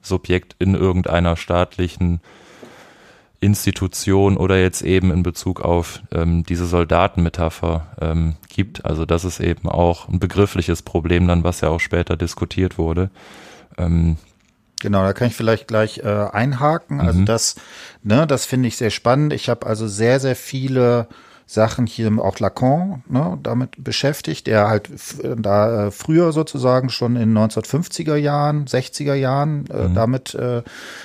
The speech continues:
Speaker 2: gearbeitet hat. Und da ist in der ganzen Diskussion um Poststrukturalismus ist immer eine dieser zentralen Fragestellungen, dass man nicht sagen kann, es gibt irgendwie sowas wie ein Subjekt,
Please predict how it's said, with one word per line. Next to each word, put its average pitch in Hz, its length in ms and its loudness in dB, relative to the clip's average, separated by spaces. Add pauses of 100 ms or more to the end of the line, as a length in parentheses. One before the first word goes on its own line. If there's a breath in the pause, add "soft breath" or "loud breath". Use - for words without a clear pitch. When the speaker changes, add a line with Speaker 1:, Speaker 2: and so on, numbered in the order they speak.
(100)
Speaker 2:
gearbeitet 139 840 2
hat. 139 220 0
Und 123 320 -4 (340)
da 123 280 4
ist 139 240 0
in 123 200 -2
der 120 100 2
ganzen 139 480 0
Diskussion 135 720 0
um 127 200 2
Poststrukturalismus 131 1080 -4
ist 147 140 -6
immer 131 360 0
eine 143 460 0 (480 loud breath)
dieser 123 240 2
zentralen 117 600 0
Fragestellungen, 156 1120 0 (120)
dass 117 240 -4
man 120 140 2
nicht 135 160 -2
sagen 123 260 0
kann, 123 200 -2
es - 120 -6
gibt - 240 -4
irgendwie 139 280 0
sowas 123 340 2
wie 135 100 0
ein 120 60 4
Subjekt, 175 640 0